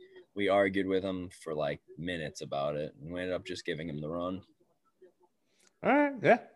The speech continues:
Speaker 2: We'll definitely, that's definitely something I can take into consideration going forward.
Speaker 1: Okay.
Speaker 2: I wish I would have had the, the game film to, to see it, but obviously Mother Nature wanted no part of me being able
Speaker 1: Yeah,
Speaker 2: to see
Speaker 1: it's
Speaker 2: that
Speaker 1: a
Speaker 2: for
Speaker 1: rainy
Speaker 2: myself.
Speaker 1: day.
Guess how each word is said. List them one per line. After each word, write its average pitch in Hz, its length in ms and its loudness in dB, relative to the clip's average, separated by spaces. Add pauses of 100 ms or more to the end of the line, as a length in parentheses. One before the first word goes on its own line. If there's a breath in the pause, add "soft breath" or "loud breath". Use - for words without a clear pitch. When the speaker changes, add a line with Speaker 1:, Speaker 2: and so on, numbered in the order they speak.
Speaker 2:
We'll 110 160 2
definitely, 127 560 4 (260)
that's 127 200 0
definitely 175 300 12
something 143 300 10
I 107 180 8
can 113 240 2
take 104 260 4
into 95 200 -2
consideration 95 800 -4
going 95 280 4
forward. 98 380 4
Speaker 1:
Okay. 85 220 2
Speaker 2:
I 151 140 12
wish 247 180 12
I 240 120 12
would 226 120 12
have 214 180 12
had 170 60 0
the, 151 220 12 (160 loud breath)
the 156 120 10
game 233 340 12
film 143 420 6
to, 135 220 4 (180)
to - 80 -4
see 165 220 10
it, 147 80 8
but 131 100 4
obviously 165 420 10
Mother 156 280 8
Nature 151 360 6
wanted 131 320 4
no 147 160 8
part 147 260 8
of 123 100 0
me 127 260 2 (180)
being 131 220 2
able 131 160 6
Speaker 1:
Yeah, - 60 2
Speaker 2:
to 87 100 4
see 113 140 8
Speaker 1:
it's 127 80 4
Speaker 2:
that 127 140 6
Speaker 1:
a 107 40 4
Speaker 2:
for 110 60 4
Speaker 1:
rainy 117 240 6
Speaker 2:
myself. 120 160 8
Speaker 1:
day. 113 440 10